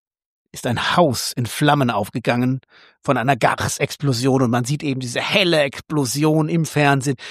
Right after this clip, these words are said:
wie dieses Haus quasi in die Luft fliegt. Und Lars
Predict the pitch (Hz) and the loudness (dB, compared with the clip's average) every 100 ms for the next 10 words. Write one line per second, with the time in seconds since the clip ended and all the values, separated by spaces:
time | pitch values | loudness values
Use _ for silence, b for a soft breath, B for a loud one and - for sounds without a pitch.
0 | B B 117 170 139 131 131 - 170 143 | B B -6 -4 -4 -6 -8 -4 -2 -2
1 | - - 147 131 143 139 135 131 147 - | -4 0 2 2 -2 -4 0 4 4 2
2 | - - 143 127 - B B B B B | -4 2 2 2 -8 B B B B B
3 | B - 139 139 143 - - - _ _ | B 0 4 6 4 2 -6 -10 _ _
4 | _ _ - 135 135 123 131 - - - | _ _ -4 2 4 2 -2 -8 -8 -8
5 | - | -14